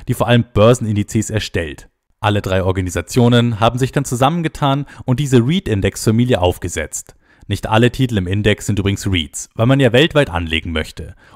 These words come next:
und in manchen Ländern das Konstrukt reat einfach so in der Form noch nicht existiert. Man sollte die Indizes also primär erstmal als Immobilienaktienindizes sehen. Bevor wir tiefer in die Analyse eintauchen, kann ich persönlich von vornherein schon ein paar ausschließen.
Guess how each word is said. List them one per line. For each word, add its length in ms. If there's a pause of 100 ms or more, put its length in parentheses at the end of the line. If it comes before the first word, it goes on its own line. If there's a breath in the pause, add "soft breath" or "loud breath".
und 100
in 80
manchen 360
Ländern 400
das 160
Konstrukt 520
reat 400
einfach 240
so 220
in 80
der 100
Form 240
noch 120
nicht 180
existiert. 640 (380 soft breath)
Man 140
sollte 260
die 160
Indizes 500
also 180
primär 360
erstmal 320
als 140
Immobilienaktienindizes 1400
sehen. 240 (560)
Bevor 260
wir 120
tiefer 320
in 100
die 80
Analyse 420
eintauchen, 600
kann 160
ich 180
persönlich 540
von 140
vornherein 600
schon 140
ein 80
paar 160
ausschließen. 680